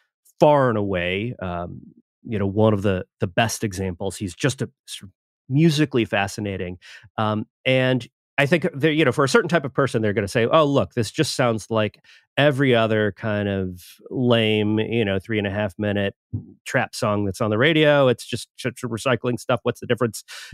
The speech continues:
between this and, I don't know, Pop Smoke or Panda Bear or whatever?" Um, they might not know who those people are, but, like, that stuff's not for me. Uh, but I would say if you,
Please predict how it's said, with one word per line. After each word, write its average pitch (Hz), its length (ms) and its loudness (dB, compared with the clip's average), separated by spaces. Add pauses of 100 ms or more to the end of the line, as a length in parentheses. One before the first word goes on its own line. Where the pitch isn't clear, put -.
between 117 440 2
this 110 360 0
and, 107 140 2
I 107 180 0
don't 110 180 0
know, 95 320 -4 (560)
Pop 107 200 -2
Smoke 104 360 -2
or 98 80 -6
Panda 120 280 0
Bear 101 320 0
or 101 240 -2
whatever?" 139 520 2 (340)
Um, 117 380 4 (260)
they 120 80 4
might 117 160 4
not 104 140 -4
know 95 100 0
who 104 100 2
those 98 160 0
people 104 240 -2
are, 104 120 2
but, 104 80 -4
like, 113 220 2
that 127 180 2
stuff's - 340 -2
not 110 220 -4
for - 160 -6
me. 127 440 2 (440)
Uh, 139 100 6
but 156 220 2
I 165 60 4
would 175 160 0
say 185 160 2
if 180 120 0
you, 185 140 -6